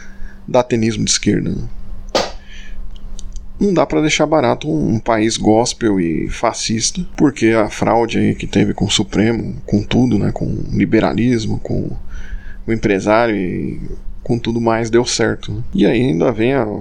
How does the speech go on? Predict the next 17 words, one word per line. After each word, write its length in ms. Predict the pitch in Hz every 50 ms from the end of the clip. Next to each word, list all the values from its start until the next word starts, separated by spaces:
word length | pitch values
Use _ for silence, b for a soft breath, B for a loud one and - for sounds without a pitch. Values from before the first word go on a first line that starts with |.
| - - - - - - - -
cara 240 | - - 123 113 120
de 80 | 110 117
pau 260 | - - 110 110 110
reaça 480 | 107 120 - - 110 117 123 123 - -
querendo 360 | - - 185 185 196 214 226
ensinar 300 | 202 - - 220 170 151
a 40 | 151
esquerda 400 | - - - 151 139 143 165 175
a 40 |
ser 180 | - - 202 220
esquerda, 440 | 190 - - - 113 117 - - -
né? 160 | - - - 123 - -
Se 160 | - - -
é 60 | - 123
pra 160 | - 110 113
se 140 | - - 127
ensinar, 580 | 120 - 151 135 107 113 117 131 160 180 190